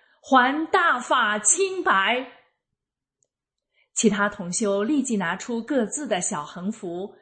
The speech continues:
举了起来。警察们一边打电话找车，一边冲了过来，像疯了一样，他们直奔大横幅。因为横幅太长，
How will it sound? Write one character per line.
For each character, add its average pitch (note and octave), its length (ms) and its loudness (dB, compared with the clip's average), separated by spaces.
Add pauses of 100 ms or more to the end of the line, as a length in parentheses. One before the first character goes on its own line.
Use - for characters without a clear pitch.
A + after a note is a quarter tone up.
(100)
举 G3+ 220 4
了 G#3 160 0
起 A#3+ 240 -2
来。 D3+ 380 -12 (880)
警 F#3+ 220 4
察 E3 220 -2
们 F3+ 340 -6
一 A#3 60 0
边 B3+ 240 0
打 A#3 160 -6
电 G#3+ 200 -2
话 G3+ 220 0
找 - 160 -10 (120)
车， G#3 340 -2 (220)
一 C#4+ 100 2
边 B3+ 200 4
冲 D#4+ 280 -4
了 C#4+ 120 4
过 F#3+ 180 0
来， D3+ 320 -10 (180)
像 A#3+ 280 4
疯 E4 340 -6
了 D4 100 2
一 D3+ 200 -6
样， F3 280 -8 (360)
他 A3 120 2
们 G#3+ 160 6
直 F#3+ 220 -2
奔 C4 260 0
大 G3+ 200 -4
横 F3 280 -10
幅。 D3+ 400 -16 (440)
因 G#3+ 140 6
为 F#3 300 2
横 G3+ 240 -6
幅 G3+ 160 -8
太 A#3 320 -6
长， D#3+ 420 -12